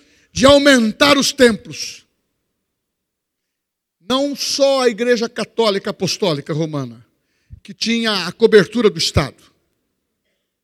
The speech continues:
e ganhavam as propriedades. Não, os crentes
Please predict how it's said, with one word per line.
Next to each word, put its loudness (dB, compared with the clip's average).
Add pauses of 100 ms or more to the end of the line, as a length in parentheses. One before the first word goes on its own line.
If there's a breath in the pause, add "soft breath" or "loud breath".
(720)
e -20
ganhavam 0
as 0
propriedades. -4 (1600)
Não, -2 (240)
os -6
crentes 0